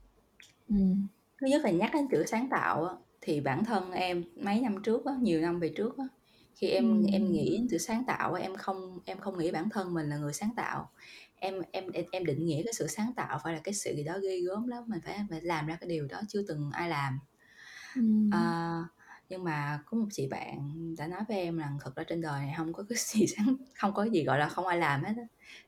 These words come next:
Speaker 2: Đã, đã
Speaker 1: Ừm.
Speaker 2: luôn luôn có thứ gì <laughs> đó mà ở đâu đó người ta đã làm rồi.
Speaker 1: Ừm.
Speaker 2: Ờ,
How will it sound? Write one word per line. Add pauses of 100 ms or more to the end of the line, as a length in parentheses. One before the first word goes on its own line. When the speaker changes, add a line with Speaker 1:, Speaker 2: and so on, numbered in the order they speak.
(100)
Speaker 2:
Đã,
đã
Speaker 1:
Ừm.
Speaker 2:
luôn
luôn
có (100)
thứ
gì
<laughs>
đó
mà
ở
đâu
đó
người
ta
đã
làm
rồi. (840)
Speaker 1:
Ừm.
Speaker 2:
Ờ,